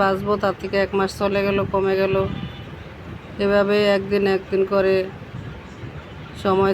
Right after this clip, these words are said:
চলে যাবে, দিন, দিনের পরে সপ্তাহ, সপ্তাহের পরে মাস চলে যায়। এরপরে কোন দিন খবর চলে আসবো, আমি আর থাকবো না এই দুনিয়ায়।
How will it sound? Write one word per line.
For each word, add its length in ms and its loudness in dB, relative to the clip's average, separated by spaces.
চলে 200 4
যাবে, 200 4
দিন, 160 6
দিনের 320 4
পরে 180 4
সপ্তাহ, 380 0
সপ্তাহের 460 0
পরে 140 2
মাস 160 2
চলে 220 2
যায়। 200 2
এরপরে 260 2
কোন 160 4
দিন 180 6
খবর 280 4
চলে 220 4
আসবো, 280 0
আমি 140 0
আর 80 -2
থাকবো 320 0
না 140 4
এই 160 0
দুনিয়ায়। 420 0